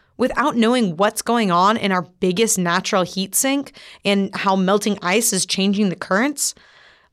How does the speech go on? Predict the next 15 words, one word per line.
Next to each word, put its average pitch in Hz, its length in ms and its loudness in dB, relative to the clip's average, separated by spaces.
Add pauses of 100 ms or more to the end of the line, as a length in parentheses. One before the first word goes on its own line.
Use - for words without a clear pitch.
(120)
we 233 180 4
won't 403 200 4
be 320 80 2
able 302 160 2
to 269 40 2
make 277 300 -2
useful, 262 640 0
accurate 254 400 0
predictions 190 600 0
about 190 320 0
how 180 240 -2
the 214 120 0
climate 220 400 0
is - 100 -2
changing. 208 640 -4